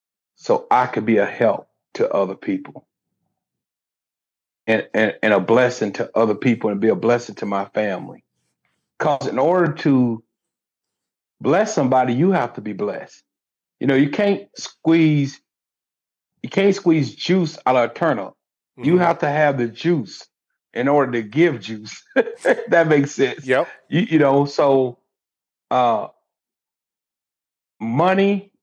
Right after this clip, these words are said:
Speaker 1: is not everything, but, but finances is something that you need to make these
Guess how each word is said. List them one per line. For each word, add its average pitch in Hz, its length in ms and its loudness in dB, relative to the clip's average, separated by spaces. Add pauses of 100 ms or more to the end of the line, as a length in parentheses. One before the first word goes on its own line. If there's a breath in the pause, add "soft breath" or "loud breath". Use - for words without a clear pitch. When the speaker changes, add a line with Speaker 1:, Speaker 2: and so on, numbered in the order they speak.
(120)
Speaker 1:
is 113 140 -10
not 139 220 -2
everything, 160 840 -2 (560)
but, 113 220 -2 (260)
but 117 260 -2 (160)
finances 143 760 0 (360)
is 123 440 2 (640)
something 151 520 0
that 131 220 0
you 131 60 -2
need 135 560 2 (160)
to 123 100 -6
make 131 260 0
these 123 420 0